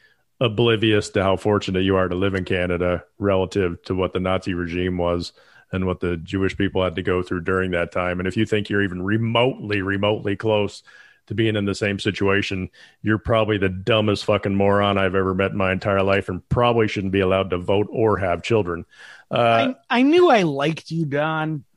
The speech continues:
Speaker 1: Yeah, there's
Speaker 2: Just
Speaker 1: a so-
Speaker 2: always, always looking for, you know, the reason why. Thank you
Speaker 1: There's a
Speaker 2: for
Speaker 1: soft
Speaker 2: proving.
Speaker 1: side to me. You know, it's just the way it is.
Speaker 2: <laughs>
Speaker 1: And, and, you know, and it's, it actually, if you look at it in, in a bigger spectrum, it's,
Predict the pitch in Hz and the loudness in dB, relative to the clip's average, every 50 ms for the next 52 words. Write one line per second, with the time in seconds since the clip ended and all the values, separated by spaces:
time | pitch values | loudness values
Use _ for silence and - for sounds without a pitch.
0 | _ - - _ - 139 135 139 135 135 151 147 143 135 180 - 120 - 208 190 | _ -20 -16 _ 2 4 6 6 6 6 6 4 4 4 4 4 2 2 0 -4
1 | 147 - 196 208 208 220 226 233 233 208 151 156 170 190 185 - 190 185 175 139 | 0 2 4 6 6 6 6 6 4 2 0 -2 -2 -2 -2 -2 -4 -4 -4 -6
2 | - - 175 165 160 156 151 147 143 131 123 123 123 120 123 117 113 117 120 117 | -4 -2 0 0 0 0 0 -2 -4 -4 -2 -2 -2 -2 -2 -2 0 0 0 0
3 | 101 120 120 104 90 82 80 80 82 - _ - 127 113 101 - 143 143 147 143 | 0 -2 -4 -4 -6 -8 -10 -12 -14 -14 _ -4 -4 -4 0 0 2 2 4 2
4 | 135 - 123 110 107 110 95 101 110 104 101 101 101 - 101 101 98 98 87 - | 2 2 2 4 4 2 2 2 2 2 2 0 0 -2 -2 -2 -2 -4 -4 -4
5 | 120 113 107 101 101 101 101 - - 180 - - - 107 107 104 208 202 214 208 | -2 -2 0 0 0 0 -2 -2 -4 -4 -4 -2 0 2 2 2 2 2 2 0
6 | 214 - 220 - - 220 - - - - - 208 - - - 170 185 - - 208 | 0 -2 -6 -8 -8 -10 -10 -10 -10 -6 -8 -8 -4 0 2 2 4 4 4 2
7 | 185 190 196 202 202 214 220 208 233 220 202 185 180 185 175 160 - - - 170 | 4 4 4 4 4 4 4 4 4 6 6 6 6 6 4 2 0 0 2 4
8 | 160 180 185 208 196 - - 156 151 147 135 135 143 151 151 - 143 131 131 127 | 4 6 4 4 2 2 4 4 4 6 6 4 4 4 4 4 4 4 6 4
9 | 127 123 120 - - 143 120 123 117 120 131 127 123 120 113 - - 117 123 123 | 4 2 0 0 0 0 0 0 2 2 2 2 2 0 0 0 0 2 2 2
10 | - 113 110 104 101 104 104 120 113 107 - - - | 0 -2 -2 -2 -2 -2 -2 -2 -2 -2 -4 -10 -18